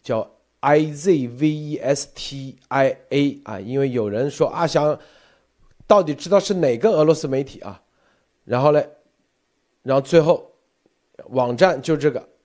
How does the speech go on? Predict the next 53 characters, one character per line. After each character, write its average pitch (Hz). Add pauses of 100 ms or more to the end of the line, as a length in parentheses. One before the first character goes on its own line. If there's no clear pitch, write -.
I 151
Z 156 (640)
点 135 (160)
R 123
U，R 139
U 143
就 143
是 131
俄 117
罗 131
斯 131 (560)
的 117
这 117
个 107
后 147
缀 147 (100)
啊， 92
俄 104
罗 117
斯 113 (680)
国 117
际 123
互 139
联 127
网 98
的 110
后 113
缀， - (140)
它 165 (460)
里 139
面 170
问 269
的 151
就 269
是 156
说 147
啊， 110 (560)
这 139
个 127
关 131
于 120 (200)
这 107
个 104
生 120
武 117
器 101
的 110
危 117
害 117
啊， -
生 127
武 123
器 -